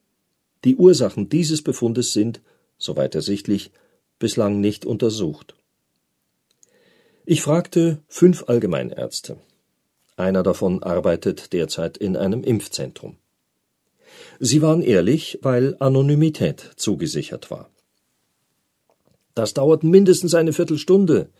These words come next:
Dafür habe ich keine Zeit. Das Wartezimmer ist brechend voll", sagte einer, dem Taubheitsgefühle schon untergekommen sind. "Und bezahlt wird der große Bürokratieaufwand auch nicht."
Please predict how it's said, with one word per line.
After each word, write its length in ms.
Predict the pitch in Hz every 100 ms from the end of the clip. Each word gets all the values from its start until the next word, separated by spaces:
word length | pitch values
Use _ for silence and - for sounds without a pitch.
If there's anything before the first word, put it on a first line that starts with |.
| _ _ _ -
Dafür 260 | - 92
habe 100 | 78
ich 100 | 78
keine 280 | - 80 73
Zeit. 580 | - 101 143 165 - - _ -
Das 200 | 110 -
Wartezimmer 500 | 107 107 113 123 120
ist 220 | 117 -
brechend 360 | - 101 - 101
voll", 540 | - 131 165 156 - _ _ _ _ _ _
sagte 480 | - 73 69 - -
einer, 340 | 85 92 92 - _ _ _ _ 90
dem 200 | 85 80
Taubheitsgefühle 880 | 92 92 101 98 - 107 113 107 104
schon 240 | 107 110
untergekommen 680 | 147 147 98 - 82 - 62
sind. 320 | 60 50 - _ _ _ _ _ _ -
"Und 160 | 127 -
bezahlt 540 | 101 - 110 123 -
wird 140 | 107
der 80 | 110
große 340 | 101 104 101 -
Bürokratieaufwand 1080 | 107 87 82 85 82 120 - 85 - 73
auch 260 | - 143 151
nicht." 320 | 76 - -